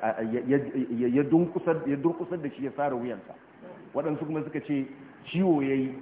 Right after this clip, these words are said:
Allah ya sanya masa wani ciwo, saboda kafirci ya ce ba zai ci ba, ba zai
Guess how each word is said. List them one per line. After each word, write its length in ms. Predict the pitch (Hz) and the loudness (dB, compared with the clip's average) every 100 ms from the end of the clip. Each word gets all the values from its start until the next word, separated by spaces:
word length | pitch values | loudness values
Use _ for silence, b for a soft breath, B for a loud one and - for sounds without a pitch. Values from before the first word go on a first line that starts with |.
| - | -6
Allah 200 | 143 139 | -4 -2
ya 80 | 131 | -2
sanya 260 | 139 139 131 | -4 -4 -2
masa 200 | 135 131 | -4 -4
wani 180 | 123 127 - | -4 -6 -4
ciwo, 280 | 147 135 131 - - - - - | -2 -2 -4 -12 -18 -20 -20 -6
saboda 580 | 139 135 131 117 104 - | 0 2 4 4 2 2
kafirci 580 | - - 170 165 - 135 | 2 4 4 2 0 -2
ya 80 | 143 | -2
ce 120 | 135 | -2
ba 120 | 117 123 | -2 0
zai 140 | 151 - | 0 0
ci 60 | |
ba, 100 | 143 | -4
ba 100 | 127 | -2
zai 160 | 120 | 0